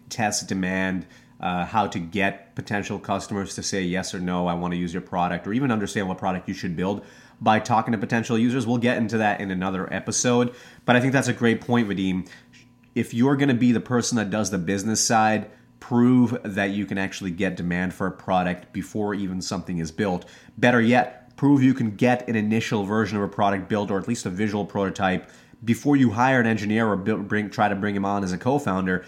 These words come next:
because you want to show them that you can execute on their vision with or without them. That's get what, that's what gets people excited. And so what would you say then to a technical person, an engineer who has a great idea for an app?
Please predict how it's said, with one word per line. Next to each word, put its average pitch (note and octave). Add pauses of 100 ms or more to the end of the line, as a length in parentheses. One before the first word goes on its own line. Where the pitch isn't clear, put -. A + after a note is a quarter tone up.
(300)
because -
you A#2
want A#2
to A2
show A2+
them G2
that F#2
you G#2
can -
execute G2
on F#2+
their F#2
vision F#2+
with F#2+
or F#2+
without E2+
them. E2
That's E2+
get F#2
what, F2
that's G#2
what A#2
gets G#2+
people A2
excited. F#2+ (380)
And C3+
so D3+
what C#3
would D#3+
you D#3
say D#3
then D3
to D3
a C#3
technical B2 (300)
person, F#2+
an F#2
engineer A2+ (280)
who G#2
has G#2
a G2+
great G#2+
idea G2+
for G#2
an G2
app? F#2+